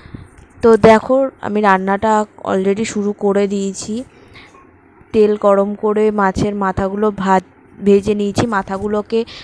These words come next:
নুন হলুদ মাখিয়ে আগে রেখেছিলাম, ধুয়ে নুন হলুদ মাখিয়ে রেখেছিলাম, সেগুলো এখন কড়াইতে দিয়ে ভাজছি। দেখো, অর্ধেক খণ্ড আমার ভাজা already হয়ে গেছে, আর বাকিটা দিয়েছি কড়াইতে,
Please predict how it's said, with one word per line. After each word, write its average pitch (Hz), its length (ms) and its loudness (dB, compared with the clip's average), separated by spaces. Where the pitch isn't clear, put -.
নুন 226 220 0
হলুদ 226 280 0
মাখিয়ে 214 460 -2
আগে 214 220 2
রেখেছিলাম, 208 680 -2
ধুয়ে 202 300 -2
নুন 196 220 -6
হলুদ 190 220 -2
মাখিয়ে 196 280 -4
রেখেছিলাম, 208 360 -2
সেগুলো 196 340 -4
এখন 202 120 -6
কড়াইতে 190 460 -4
দিয়ে 196 220 0
ভাজছি। 196 560 -2
দেখো, 202 220 4
অর্ধেক 196 400 2
খণ্ড 208 300 -2
আমার 202 260 2
ভাজা 190 380 0
already 190 340 0
হয়ে 202 260 4
গেছে, 202 460 2
আর 190 140 2
বাকিটা 202 600 2
দিয়েছি 214 500 6
কড়াইতে, 196 600 2